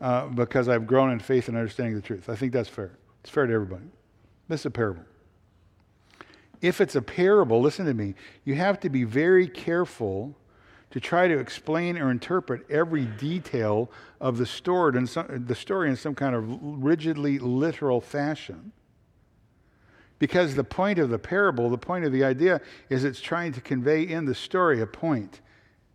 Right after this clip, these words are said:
The parable is trying to make a point. I don't think many points, I think a point.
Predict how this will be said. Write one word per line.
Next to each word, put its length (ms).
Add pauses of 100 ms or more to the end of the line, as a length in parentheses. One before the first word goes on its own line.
The 80
parable 400
is 80
trying 220
to 80
make 320
a 180
point. 420 (280)
I 120
don't 140
think 280
many 240
points, 400
I 140
think 300
a 200
point. 340